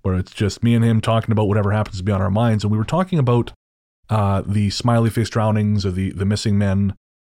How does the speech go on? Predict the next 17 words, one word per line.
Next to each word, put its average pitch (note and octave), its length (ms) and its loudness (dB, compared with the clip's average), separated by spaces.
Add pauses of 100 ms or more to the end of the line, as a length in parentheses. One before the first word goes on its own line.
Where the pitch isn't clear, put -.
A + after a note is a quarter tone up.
(200)
things G#2 220 0
like F#2+ 140 0
this. G2 340 -2 (640)
So A2+ 460 0
someone B2+ 460 0 (320)
had G#2 180 -2
a - 20 -2
response, C#3+ 460 -2
and G#2 100 0
it F2 40 -2
was, G2 140 -2
uh, G2 180 0
it - 40 -2
was G#2 120 -2
our F#2+ 60 -2
patron, G#2+ 340 -2
Jen. F#2+ 340 0